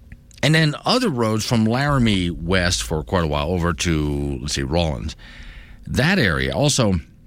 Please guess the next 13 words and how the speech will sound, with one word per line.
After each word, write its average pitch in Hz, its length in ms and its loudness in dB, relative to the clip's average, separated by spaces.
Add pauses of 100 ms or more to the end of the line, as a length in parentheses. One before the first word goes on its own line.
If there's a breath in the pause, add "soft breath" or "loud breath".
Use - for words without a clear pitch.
(840)
the 101 460 2
area 113 320 2
from 95 400 2
Laramie 104 500 2
up 90 220 -2
to 92 160 0
Rock 90 340 0
River, 87 300 0
Medicine 85 460 0
Bow, 78 260 0
and 73 100 -2
down 76 380 -2
to 65 640 -4